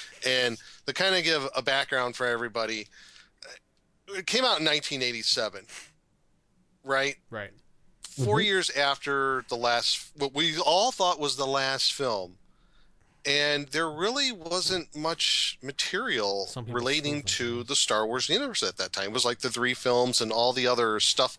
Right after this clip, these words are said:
Speaker 1: associated with them that came out, right?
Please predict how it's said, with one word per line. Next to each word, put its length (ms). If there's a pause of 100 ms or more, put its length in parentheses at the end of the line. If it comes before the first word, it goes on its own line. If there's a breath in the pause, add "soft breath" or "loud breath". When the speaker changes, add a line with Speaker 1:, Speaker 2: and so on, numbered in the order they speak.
Speaker 1:
associated 640
with 100
them 220 (100)
that 240
came 220
out, 260
right? 320